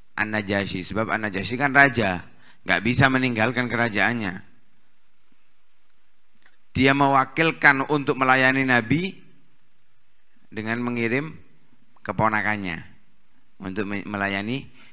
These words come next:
Nabi Sallallahu Alaihi Wasallam. Lah, An-Najasyi ini mulia, membantu para sahabat Nabi. Masuk Islam di zaman Nabi tapi nggak pernah bertemu dengan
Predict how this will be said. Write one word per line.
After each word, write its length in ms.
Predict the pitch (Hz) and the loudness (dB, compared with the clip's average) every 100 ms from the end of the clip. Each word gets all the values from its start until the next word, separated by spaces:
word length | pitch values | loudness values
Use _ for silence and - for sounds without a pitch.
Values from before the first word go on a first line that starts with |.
| - | -10
Nabi 320 | 90 92 127 | -4 0 2
Sallallahu 560 | - 98 92 92 113 101 | 2 0 0 2 2 2
Alaihi 320 | 87 92 92 | 2 2 0
Wasallam. 480 | 87 87 87 85 85 | -2 -4 -2 -4 2
Lah, 160 | 87 | 2
An-Najasyi 720 | 98 107 98 95 92 107 98 | 2 0 0 0 0 -2 -4
ini 160 | 117 143 131 - - - - - | -4 -6 -8 -12 -18 -18 -18 -18
mulia, 480 | - 87 98 107 90 87 - - - - - - | -10 -6 -4 -2 -4 -6 -14 -18 -18 -18 -18 -10
membantu 560 | 90 90 90 92 107 | -6 -2 -2 -2 -4
para 240 | 95 95 95 | 2 2 2
sahabat 400 | 98 95 90 87 | 0 0 -2 -4
Nabi. 400 | 95 85 90 85 - - - - | -4 -6 -8 -10 -14 -16 -16 -10
Masuk 320 | - 98 110 92 | -6 -4 -2 -2
Islam 320 | 110 120 113 | 0 -2 0
di 80 | 104 | -2
zaman 320 | 101 104 104 | 0 0 0
Nabi 240 | 98 123 | 0 0
tapi 240 | 117 110 120 | 0 -2 -2
nggak 160 | 82 | -2
pernah 160 | 98 104 | -2 -2
bertemu 320 | 98 92 101 | -2 -6 -6
dengan 240 | 101 95 | -6 -4